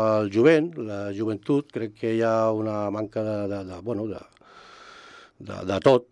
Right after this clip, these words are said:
eh, perquè no tenen, pf, bueno, la meva filla té ara divuit anys i, i ha estat aquí a Roda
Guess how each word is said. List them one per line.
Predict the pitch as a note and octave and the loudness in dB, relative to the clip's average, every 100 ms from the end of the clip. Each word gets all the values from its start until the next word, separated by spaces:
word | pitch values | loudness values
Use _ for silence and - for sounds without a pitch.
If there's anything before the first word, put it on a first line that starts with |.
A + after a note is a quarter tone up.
| - | -16
eh, | - - | -16 -16
perquè | - - - | -18 -16 -12
no | F#2+ F#2+ | -10 -8
tenen, | A2 G2+ G2 F#2+ G2 F#2 - | -6 -6 -4 -4 -4 -6 -10
pf, | - - - | -12 -12 -12
bueno, | A#2 G2+ G#2 - _ _ - - - - A#2 | -14 -14 -16 -20 _ _ -20 -18 -20 -20 -18
la | F#2 | -14
meva | G2+ G#2 | -8 -8
filla | - A2+ A2 | -6 -6 -4
té | G#2+ | -2
ara | A2 A2 G#2+ | 0 2 0
divuit | G#2 G#2 G#2+ | 0 -2 0
anys | A#2 A#2+ - A#2 | 0 -2 -4 -6
i, | G2+ F#2+ F#2 - C3+ | -6 -6 -10 -10 -6
i | G#2+ | -6
ha | G#2 | -6
estat | - G#2 | -8 -6
aquí | G#2+ G#2 | -4 -2
a | G#2 | 0
Roda | A2 C3 | 2 0